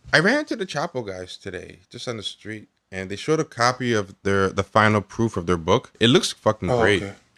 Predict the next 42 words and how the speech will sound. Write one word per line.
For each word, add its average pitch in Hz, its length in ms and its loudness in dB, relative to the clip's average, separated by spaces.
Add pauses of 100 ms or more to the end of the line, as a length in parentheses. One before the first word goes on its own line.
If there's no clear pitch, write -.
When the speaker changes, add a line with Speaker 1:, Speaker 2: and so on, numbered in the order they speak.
(120)
Speaker 1:
I - 40 -4
think 254 140 2
I'm 285 60 6
gonna 143 80 6
get 131 100 6
a 104 60 6
hard 107 240 4
copy. 101 180 6
Speaker 2:
Oh, 208 100 8
it's 208 140 2
not 208 180 6
out 196 200 8
yet? 285 180 6
I, 285 120 6
for 277 120 2
some 262 220 6
reason, 247 180 6
I 247 60 6
thought 247 180 6
it 240 80 6
was 190 140 4
Speaker 1:
No, 226 140 6
Speaker 2:
out. 196 140 4
Speaker 1:
it's 147 80 -4
been 226 140 0
in 196 80 4
pre-order 151 540 2
for 107 240 2
a 101 40 2
while. 90 560 4 (120)
If 120 100 -2
you're 143 80 4
gonna 175 140 6
pre-order 196 300 4
Speaker 2:
Weren't 240 120 6
they 233 80 8
doing, 233 100 8
Speaker 1:
it 220 40 6
Speaker 2:
like, 226 120 6
a, 151 120 6
a, 127 380 4
a, 123 160 2